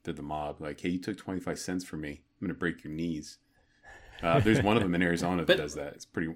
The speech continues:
Speaker 1: pretty cool.
Speaker 2: Yeah. But look at, look how much, I mean, I'm looking at that, the link on this, and based off of the crimes,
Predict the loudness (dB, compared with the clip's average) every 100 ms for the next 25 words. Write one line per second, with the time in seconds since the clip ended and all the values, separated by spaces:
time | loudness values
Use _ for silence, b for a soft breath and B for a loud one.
0 | -8 -8 -4 -4 -6 -10 B B B B
1 | B -18 -16 -16 -18 _ _ _ _ _
2 | b b b 2 4 4 4 0 2 0
3 | 6 6 8 6 6 4 6 4 4 4
4 | 4 4 2 -2 -2 -4 -2 0 0 0
5 | -2 -2 -4 -6 -6 -6 -4 -4 -4 -6
6 | -8 -10 -6 -4 -2 -4 -6 -8